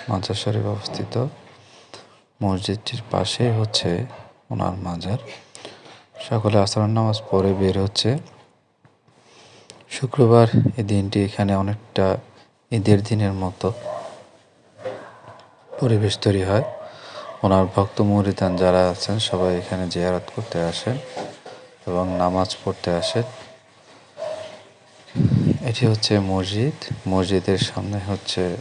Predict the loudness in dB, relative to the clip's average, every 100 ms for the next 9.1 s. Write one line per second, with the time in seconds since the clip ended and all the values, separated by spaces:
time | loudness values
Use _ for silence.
0 | -12 -16 -8 -2 0 0 -2 -2 0 0
1 | 0 -2 -2 -8 -6 -2 0 0 -2 -4
2 | -8 -20 -20 -20 -20 -20 -16 -2 -2 -2
3 | -4 -2 0 0 -2 -2 -4 -4 -6 -10
4 | -18 -20 -20 -20 -20 -20 -20 -20 -20 -20
5 | -20 -20 -20 -20 -20 -18 -14 -8 -6 -6
6 | -10 -6 2 2 2 0 2 4 4 4
7 | 4 4 6 6 4 2 2 -2 0 2
8 | 2 0 -8 -12 -14 -10 -6 0 2 2